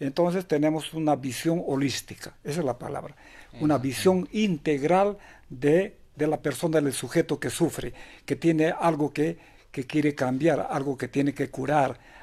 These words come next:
Speaker 1: algo que tiene que sanar. Entonces, eh, tenemos que tener en cuenta eso, y en todos coincidimos en ese sentido, ¿no? Con distintos nombres, ¿ya? Entonces, en la cultura, este, como decía Aymara, retrocediendo un poquito,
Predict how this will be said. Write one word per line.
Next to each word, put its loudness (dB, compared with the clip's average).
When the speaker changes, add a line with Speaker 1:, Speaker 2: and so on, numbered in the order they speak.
Speaker 1:
algo -2
que -4
tiene 0
que -8
sanar. 0
Entonces, 0
eh, 4
tenemos 2
que -4
tener 2
en 4
cuenta 2
eso, 0
y 4
en 4
todos 6
coincidimos 4
en 0
ese -2
sentido, -6
¿no? -8
Con 0
distintos 0
nombres, 2
¿ya? -6
Entonces, 0
en -2
la 2
cultura, 4
este, 2
como -2
decía 2
Aymara, 2
retrocediendo -2
un -4
poquito, -4